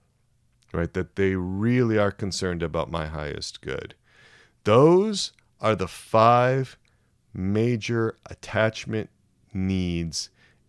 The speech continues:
according to Brown and Elliott. We've discussed those before in previous podcasts. And when those developmental needs are not met, then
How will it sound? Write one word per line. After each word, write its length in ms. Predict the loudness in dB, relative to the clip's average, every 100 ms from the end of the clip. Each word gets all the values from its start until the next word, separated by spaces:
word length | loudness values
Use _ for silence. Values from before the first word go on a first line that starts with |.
| -20
according 460 | -2 0 2 0 -2
to 320 | -4 -4 -4
Brown 360 | -2 -2 -2
and 100 | -4
Elliott. 460 | -4 -4 -4 -4 -8 _
We've 160 | -8 -6
discussed 440 | -6 -6 -4 -4
those 160 | -4 -6
before 340 | -8 -8 -6
in 80 | -6
previous 420 | -6 -8 -8 -10
podcasts. 800 | -8 -8 -8 -10 -14 -12 -12 -12 -16 _ _ _ -20 _ _ _ _ -20 -20 -20 -10
And 240 | 0 2 6
when 280 | 8 8 6
those 320 | 6 6 2
developmental 680 | 4 4 4 4 0 2 2
needs 420 | 4 4 2 0 -2
are 140 | 0
not 300 | 2 0 -2
met, 560 | -2 2 2 0 -10 -18 _ _ _ _ _ _ _ _
then 760 | -12 -2 4 4 4 2 -4